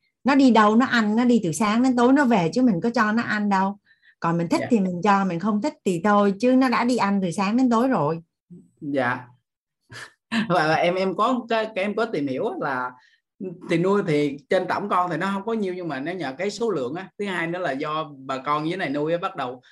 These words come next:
Speaker 2: có lời á, cái đầu vô là xài thăm qua bên kia luôn, gọi là xài thăm qua bên chăn nuôi luôn, là không có cái khoản gọi là tách riêng chăn nuôi là chăn nuôi, khi mà thu hoạch hết thì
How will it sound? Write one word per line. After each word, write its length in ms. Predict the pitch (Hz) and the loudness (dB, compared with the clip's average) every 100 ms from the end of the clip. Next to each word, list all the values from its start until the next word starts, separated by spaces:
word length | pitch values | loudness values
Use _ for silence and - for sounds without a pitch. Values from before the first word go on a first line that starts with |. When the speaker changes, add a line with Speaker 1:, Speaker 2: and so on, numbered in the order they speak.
| - _ | -20 _
Speaker 2:
có 160 | - 196 | -2 0
lời 320 | 180 143 127 | 2 2 2
á, 220 | 156 170 - | 0 -2 -8
cái 120 | - | -8
đầu 320 | 160 131 127 - - 160 151 175 | -4 -4 -6 -14 -20 -10 -10 -4
vô 120 | 185 | -2
là 120 | 170 | 0
xài 320 | 147 160 147 147 | -2 0 0 0
thăm 300 | 165 185 202 | -2 -4 -2
qua 100 | 196 | -2
bên 180 | 202 185 | -2 0
kia 160 | 202 | 0
luôn, 180 | 202 208 208 _ _ _ | 0 -2 -6 _ _ _
gọi 160 | 147 165 | -6 -2
là 120 | 175 | -2
xài 340 | 160 160 147 151 - _ - | -2 -4 -4 -6 -14 _ -10
thăm 220 | 190 202 | -8 -4
qua 100 | 196 | -4
bên 320 | 196 196 196 | -4 -6 -6
chăn 180 | 196 196 | -6 -6
nuôi 200 | 202 208 | 0 0
luôn, 220 | 208 202 - - | 0 -2 -14 -10
là 160 | 165 | -8
không 240 | 143 214 208 | -4 -6 -4
có 140 | 254 | -6
cái 160 | 269 262 | -6 -10
khoản 300 | 147 - 220 | -10 -10 -10
gọi 140 | 226 156 | -8 -6
là 120 | 143 - | -6 -4
tách 200 | 240 247 | -6 -6
riêng 260 | 214 214 | -6 -6
chăn 180 | 202 202 | -6 -6
nuôi 180 | 196 196 | -4 -2
là 80 | 175 143 | -2 -4
chăn 160 | 196 | -6
nuôi, 140 | 208 190 | -8 -8
khi 100 | 202 | -6
mà 140 | 190 143 | -6 -8
thu 120 | 190 | -6
hoạch 160 | 175 - | -6 -6
hết 180 | 202 | -6
thì 60 | 240 | -6